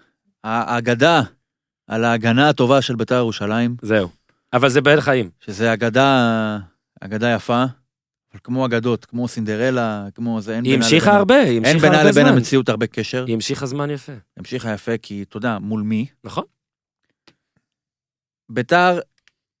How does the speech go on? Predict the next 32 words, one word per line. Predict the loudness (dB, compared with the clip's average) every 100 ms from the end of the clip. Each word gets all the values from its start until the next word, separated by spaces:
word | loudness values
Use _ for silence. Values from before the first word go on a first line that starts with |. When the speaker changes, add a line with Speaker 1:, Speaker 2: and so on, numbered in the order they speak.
| -6
Speaker 1:
יש | -4
איזה | -2 0
מין, | 0
אה, | -2 -4
אה, | -6 -10 -12 _
איזה | -10 -8
ספק | -8 -10 -2 -2 0
כזה, | -2
אני | -2
שומע | -2 -2
לפחות | -2 -4 -4
דיבור | -4 -2 0
על | 0
זה, | 0
שזה | -4 -10
כאילו | -12 -8 -6
מאכזב, | -6 -6 -2 2 2 0 -6 _ _ _ _ _ _
שכאילו | -12 -8 -6 -2 -2 2 4 4 4
לא | 4
בשביל | 2 -2 -2
זה | 2
הוא | 2
השקיע | 2 0 -2
את |
הכסף. | -2 -4 -4 -4 -6 -8 -16 _ _ _ -12
או, | -12 -12
אה, | -16 _ _ -2
עזוב | 0 0
את |
הכסף | 0 0 -2 -6
כרגע. | -10 -10 -14 -20 _ _ _ _ _ _ _ _ _ _
תכלס. | -2 -2 -4 -14 -14 -18